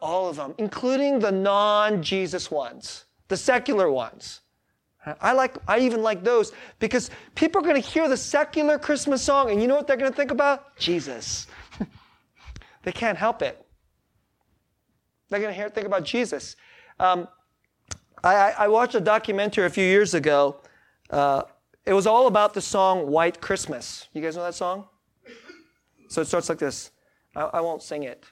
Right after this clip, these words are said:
okay? So it's just, "I'm dreaming,"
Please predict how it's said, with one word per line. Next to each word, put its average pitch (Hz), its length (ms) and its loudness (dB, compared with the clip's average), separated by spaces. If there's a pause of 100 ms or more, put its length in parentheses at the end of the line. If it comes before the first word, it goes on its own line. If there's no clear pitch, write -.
(120)
okay? 127 320 -12 (920)
So - 160 -18
it's 123 100 -16
just, - 260 -14 (680)
"I'm 214 460 0
dreaming," 190 800 -6